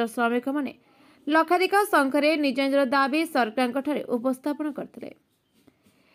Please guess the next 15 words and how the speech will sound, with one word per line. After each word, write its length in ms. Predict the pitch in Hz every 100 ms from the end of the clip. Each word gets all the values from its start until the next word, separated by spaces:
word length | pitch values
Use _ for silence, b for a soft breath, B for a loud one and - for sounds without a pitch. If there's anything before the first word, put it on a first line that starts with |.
| b -
ରାଜ୍ୟ 380 | 339 349 285 415
ସରକାର 440 | 415 349 302 330 359
ପ୍ରତିଶ୍ରୁତି 520 | 359 294 285 277 302 330
ଦେଇ 180 | 277
ମଧ୍ୟ 320 | 254 262 269 302
କୌଣସି 360 | 294 240 240 262
ଦାବି 340 | 247 262 277 302
ପୂରଣ 260 | 294 233
ନ 120 | 233 240
କରିବାରୁ 360 | 233 294 277 - b b b b -
ସମସ୍ତଙ୍କୁ 600 | 339 320 349 349 381 381
ନେଇ 240 | 370 294 320
ଭାରତୀୟ 420 | 277 269 262 302 285
ମଜଦୁର 460 | 285 285 240 339
ସଂଘ 300 | 330 262 233